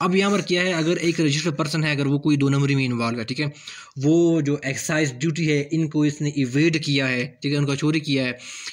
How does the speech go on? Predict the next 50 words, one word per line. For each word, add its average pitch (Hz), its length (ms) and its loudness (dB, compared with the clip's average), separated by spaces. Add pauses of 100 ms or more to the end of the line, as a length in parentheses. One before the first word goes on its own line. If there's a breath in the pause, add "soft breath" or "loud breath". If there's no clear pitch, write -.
या 143 120 2
कोई 147 220 2
किसी 147 220 -4
तरह 147 200 0
से 139 160 0
भी 139 360 0
फ्रॉड 143 380 0
किया 127 260 0
है 120 200 -4 (140)
और 131 140 -2
कमिश्नर 147 500 0
के 143 140 -6
पास, 143 320 -2 (880 loud breath)
जो 131 220 0
इनलैंड 135 360 0
रेवेन्यू 135 300 0
कमिश्नर 139 240 -2
के 139 100 -2
पास 139 220 -2
जो 135 80 0
है 139 40 0
ना 139 40 0
वो 139 180 0
इनफ 143 520 0
एविडेंस 147 320 2
जो 139 60 0
है 139 80 0
ना 139 80 2
वो 131 100 0
मौजूद 127 640 2
है, - 220 -10 (100)
ठीक 151 140 0
है। 170 180 -2 (760 loud breath)
तो 143 80 0
फिर 185 220 2
क्या 180 200 0
करेगा, 180 420 2
वो 143 160 -2
कहते 165 260 0
हैं 175 100 0
कि 170 340 2
he 165 240 2
may 170 160 2
authorize 156 320 0
a, 156 260 2 (100)
an, 143 260 2
a 139 140 -10 (120)
federal 165 260 0
excise 135 460 -2
officer 147 260 -2